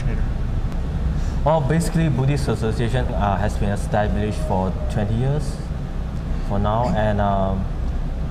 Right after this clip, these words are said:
Speaker 2: we usually organize, uh, several Dharma talks throughout the semester at the Texas Union. And, uh, we also organize a trip to, uh, to visit the temple or Zen centers around Austin or Houston.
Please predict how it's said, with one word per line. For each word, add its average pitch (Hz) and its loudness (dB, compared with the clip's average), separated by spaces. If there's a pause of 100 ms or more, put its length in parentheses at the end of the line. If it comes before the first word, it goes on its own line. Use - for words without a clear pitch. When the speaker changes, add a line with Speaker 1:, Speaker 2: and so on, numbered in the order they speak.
Speaker 2:
we 120 2
usually 127 2 (140)
organize, 107 0
uh, 92 2
several 104 0 (220)
Dharma 101 2
talks 98 0
throughout 104 2
the 95 0
semester 120 0 (600)
at 95 0
the 92 0
Texas 107 0
Union. 95 2 (480)
And, 110 2
uh, 107 2
we 110 0
also 131 0
organize 110 0 (340)
a 101 0 (220)
trip 127 0 (340)
to, 101 0
uh, 95 0
to 104 -2
visit 104 0
the 95 0 (100)
temple 101 2
or 92 2
Zen 95 0
centers 92 0 (460)
around 101 2
Austin 98 2
or 90 2
Houston. 92 0